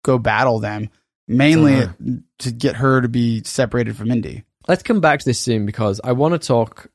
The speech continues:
Speaker 2: a bit about it in action because there's actually some really fun bits to it. I do like the idea, and, and there's one, there's one part of this scene which irks me and is gonna come up later. It's the monkey.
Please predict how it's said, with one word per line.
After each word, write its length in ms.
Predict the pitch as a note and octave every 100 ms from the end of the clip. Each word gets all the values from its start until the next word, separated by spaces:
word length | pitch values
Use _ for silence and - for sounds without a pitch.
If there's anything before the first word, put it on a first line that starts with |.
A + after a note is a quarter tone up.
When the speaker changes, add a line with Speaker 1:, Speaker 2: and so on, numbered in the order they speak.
| _
Speaker 2:
a 60 | A#2+
bit 160 | B2+
about 220 | A#2+ A2 G#2+
it 60 |
in 100 | G#2
action 380 | G2+ G#2+ - G#2
because 200 | G#2 A#2+
there's 140 | C3 E3
actually 260 | E3+ F3+
some 160 | E3 D3
really 260 | C3 B2
fun 360 | A#2+ - A2+ G#2
bits 280 | G2+ G#2 -
to 160 | G#2+ F#2
it. 140 | - _ - _ _ _
I 80 | D3
do 300 | B2+ D#3 F#3+
like 240 | F3+ D3
the 120 | C#3+ C3+
idea, 520 | B2 A#2+ A#2+ G#2+ G#2
and, 180 | A#2 -
and 120 | D3
there's 300 | D3 C3 -
one, 260 | D3 - - - - _
there's 240 | - C#3 B2+
one 520 | D3+ G3 F#3+ D#3 - -
part 260 | E3+ E3+ C3+
of 40 |
this 180 | C#3 -
scene 520 | - C3 A2+ G#2 A2+ - _ _
which 240 | - - -
irks 360 | D3+ D3+ D3 B2+
me 140 | A2
and 80 | G2+
is 120 | G#2
gonna 180 | C3+ B2
come 160 | B2 G#2
up 140 | F2+
later. 480 | G#2 G#2 G#2+ G2 A#2+ _ _ _
It's 260 | B2+ -
the 100 | -
monkey. 720 | C3 B2 B2 D#3 - G#3 C#4